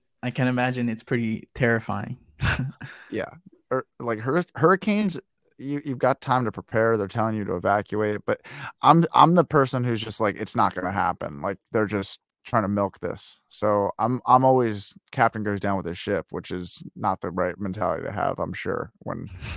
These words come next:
Speaker 2: when it gets too bad.
Speaker 1: <laughs> Uh, we'll prepare when it's here.
Speaker 2: <laughs> Yeah, we'll prepare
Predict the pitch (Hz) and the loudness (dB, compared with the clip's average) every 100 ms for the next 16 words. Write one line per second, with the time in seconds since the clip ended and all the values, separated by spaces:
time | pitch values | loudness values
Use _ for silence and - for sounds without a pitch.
0 | - 92 90 87 - - 92 - 87 - | -8 -6 -4 -6 -8 -8 -6 -2 0 0
1 | - - - - - - 269 262 233 208 | -4 -14 -16 -16 -16 -6 2 4 6 8
2 | 190 - 147 - 127 127 123 120 120 - | 6 6 2 6 8 8 4 2 0 -2
3 | 107 110 208 190 143 156 - 185 269 311 | 0 4 8 8 8 2 -2 -2 6 6
4 | - 262 233 - 180 165 127 | 8 6 6 8 8 10 6